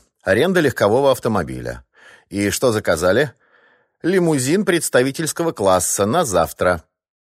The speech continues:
Так, это уже теплее. Место подачи? Отель «Корона» в десять часов утра. Маршрут?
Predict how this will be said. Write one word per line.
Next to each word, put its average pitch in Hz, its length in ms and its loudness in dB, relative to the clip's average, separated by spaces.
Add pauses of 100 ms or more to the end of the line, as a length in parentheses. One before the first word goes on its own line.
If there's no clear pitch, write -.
(120)
Так, 85 380 2
это 156 280 -2
уже 151 260 -2
теплее. 95 840 0
Место 113 280 0
подачи? 104 540 2 (640)
Отель 107 420 -2
«Корона» 139 720 2
в 110 120 -8
десять 120 380 -4
часов 123 400 -2
утра. 82 460 0 (260)
Маршрут? 87 640 -2